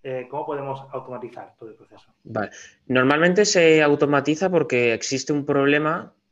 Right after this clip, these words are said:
Speaker 2: humano que es el tiempo, es decir, no tengo tiempo para responder a estos usuarios. Entonces, cuando llegas a ese como problema,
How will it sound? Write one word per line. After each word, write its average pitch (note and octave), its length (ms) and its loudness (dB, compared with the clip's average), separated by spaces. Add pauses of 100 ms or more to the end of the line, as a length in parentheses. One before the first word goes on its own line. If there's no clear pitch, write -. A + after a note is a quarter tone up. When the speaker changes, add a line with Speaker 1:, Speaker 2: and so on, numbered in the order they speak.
(120)
Speaker 2:
humano D3 500 0
que D#3 80 -2
es C3 100 -2
el G#2 140 -4
tiempo, A2+ 340 0
es G#2 80 0
decir, G#2 280 -4
no A2+ 220 -2
tengo B2 360 -2
tiempo D3+ 560 -2
para A2 280 0
responder A2 500 -2
a B2+ 40 4
estos B2 240 -6
usuarios. G#2+ 640 -4 (460)
Entonces, B2+ 400 -2
cuando A2 600 2
llegas A#2+ 360 2
a D3 60 -2
ese C#3 380 2
como C3+ 300 0
problema, C#3 640 2